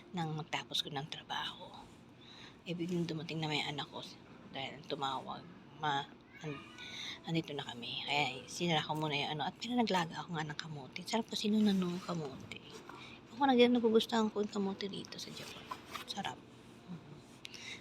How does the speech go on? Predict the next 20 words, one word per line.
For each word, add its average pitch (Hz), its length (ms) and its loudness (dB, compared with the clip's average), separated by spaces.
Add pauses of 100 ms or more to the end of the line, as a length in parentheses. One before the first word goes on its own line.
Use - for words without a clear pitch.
(100)
Matamis. - 640 0 (800)
Tapos, 196 720 -4 (320)
di, - 160 -8
ito 170 100 -12
na, 196 140 2
nandito 160 240 -4
na 165 160 -4
kami 165 160 -6
sa - 160 -6
ano. 175 240 -2 (480)
Pagdating 202 260 4
namin 190 300 4
dito, 170 400 -4 (480)
akala 170 240 -2
ko 208 80 -2
walang 165 320 -2
tao. 156 320 -4 (460)
Diyan, - 480 2
sa 196 80 -4
loob 190 160 -4